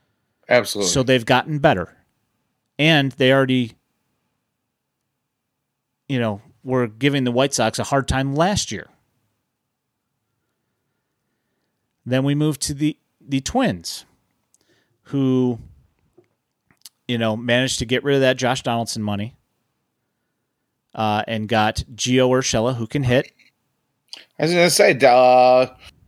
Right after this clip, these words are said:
Speaker 1: you know, if, uh, if any indication of what, or if anything,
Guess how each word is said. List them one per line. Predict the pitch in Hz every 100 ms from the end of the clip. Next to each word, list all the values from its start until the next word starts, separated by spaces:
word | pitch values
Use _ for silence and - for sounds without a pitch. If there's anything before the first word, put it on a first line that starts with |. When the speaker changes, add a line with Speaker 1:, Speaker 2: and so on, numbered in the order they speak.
| _ _ _ -
Speaker 1:
you | 131
know, | 127 147 143 -
if, | 127 131 -
uh, | 139 127 120
if | 131 123
any | 143 143 143 139 113
indication | 131 123 113 139 131 127
of | 110 110
what, | 113 -
or | 110
if | 107 104 113 113
anything, | 120 123 113 120 113 113 107